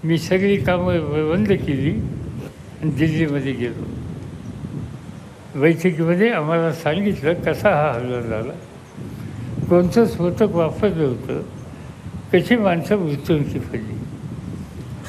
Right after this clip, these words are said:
आणि हे सांगितल्याच्या नंतर आम्हाला विचारलं की आता काय उपाययोजना करायची.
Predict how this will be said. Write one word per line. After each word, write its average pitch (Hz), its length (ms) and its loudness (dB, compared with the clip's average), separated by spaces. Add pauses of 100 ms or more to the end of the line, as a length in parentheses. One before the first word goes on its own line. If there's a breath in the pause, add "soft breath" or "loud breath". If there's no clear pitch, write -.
(100)
आणि 175 140 6
हे 196 120 6
सांगितल्याच्या 202 840 4
नंतर 175 380 2
आम्हाला 175 320 2
विचारलं 151 600 0 (920)
की 180 60 2
आता 175 200 4
काय 240 280 4
उपाययोजना 147 560 0
करायची. 113 440 -6